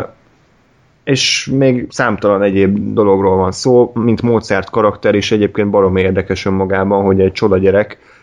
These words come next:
és ebből a szóból a gyerek a fontosabb, mert ő tényleg egy gyerekként viselkedik a filmben, abszolút nincsen semmilyen szociális érzéke, és nem azért, mert ő rossz ember, hanem ahogyha három éves korodtól mindenki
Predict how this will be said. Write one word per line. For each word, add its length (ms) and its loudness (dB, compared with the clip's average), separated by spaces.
és 340 -4
ebből 340 0
a 100 2
szóból 400 0
a 40 4
gyerek 340 0
a 40 -2
fontosabb, 580 -2
mert 440 -4
ő 180 -2
tényleg 320 0
egy 100 0
gyerekként 500 -2
viselkedik 560 -6
a 40 -18
filmben, 580 -2
abszolút 480 -2
nincsen 320 0
semmilyen 480 0
szociális 580 -4
érzéke, 640 0
és 180 -4
nem 160 0
azért, 260 -2
mert 280 -2
ő 60 0
rossz 280 -2
ember, 320 0
hanem 340 -2
ahogyha 400 -6
három 320 -2
éves 280 -2
korodtól 500 -2
mindenki 580 -2